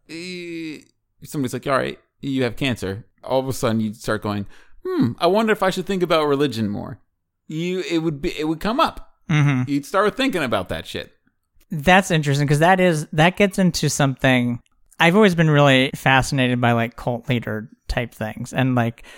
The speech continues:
Speaker 2: uh, bullshit scams,
Speaker 1: Mm-hmm,
Speaker 2: uh,
Speaker 1: mm-hmm.
Speaker 2: like, fake healers and whatnot. And, uh, someone brought up a point a while ago that I hadn't really considered, which is,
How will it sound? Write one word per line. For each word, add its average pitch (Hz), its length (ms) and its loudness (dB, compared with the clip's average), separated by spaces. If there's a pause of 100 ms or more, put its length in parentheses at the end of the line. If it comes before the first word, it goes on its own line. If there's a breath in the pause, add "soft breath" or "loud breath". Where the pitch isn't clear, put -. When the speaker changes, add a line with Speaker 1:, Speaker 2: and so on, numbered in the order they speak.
(220 loud breath)
Speaker 2:
uh, 117 340 0 (240)
bullshit 131 760 -2
scams, 127 960 -2 (260)
Speaker 1:
Mm-hmm, 160 160 -2
Speaker 2:
uh, 131 320 2
Speaker 1:
mm-hmm. 135 460 -8
Speaker 2:
like, 131 340 -2
fake 139 320 0
healers 135 560 -2
and 135 160 -4
whatnot. 131 460 -2 (520 soft breath)
And, 139 320 2
uh, 131 300 2
someone 175 320 0
brought 139 160 4
up 131 100 -2
a 135 60 -6
point 139 240 0
a 131 40 0
while 135 300 2
ago 135 220 -2
that 131 100 -2
I 127 80 2
hadn't 131 280 -2
really 131 200 -4
considered, 135 460 -4
which 135 220 -4
is, 131 260 -6